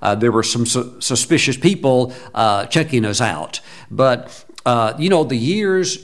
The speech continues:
just went by, and she was like family with us, because when you're that close for years in a thirty-foot space, and you're there, you know, like,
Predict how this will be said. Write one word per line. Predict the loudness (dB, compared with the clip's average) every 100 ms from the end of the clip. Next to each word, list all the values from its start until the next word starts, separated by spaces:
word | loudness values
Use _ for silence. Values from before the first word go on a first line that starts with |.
| -12
just | -6 -4 -2
went | -4 -2
by, | 0 2 0 -2 -4 -2
and | -2 -2 -2
she | -2 0
was | 0 0
like | -2 -4
family | -6 -4 0 4
with | 4 2
us, | -2
because | -2 -2 0
when | 2 2
you're | 4 2
that | 2 -2 -6 -16 -20 -6
close | 2 2 2 -4
for | -6 -2 -2
years | 0 2 4 2 2 -2 -8 -14 -20 -2
in | 0 0 0
a | -2
thirty-foot | 0 0 2 0 -2 2 0 2
space, | -4 0 0 0 -2 -2 -2 -6 -20 -10 -2
and | 0 2
you're | 2
there, | 2 2 4 2 0 0
you | 0
know, | 0 -4 -8
like, | -6 -6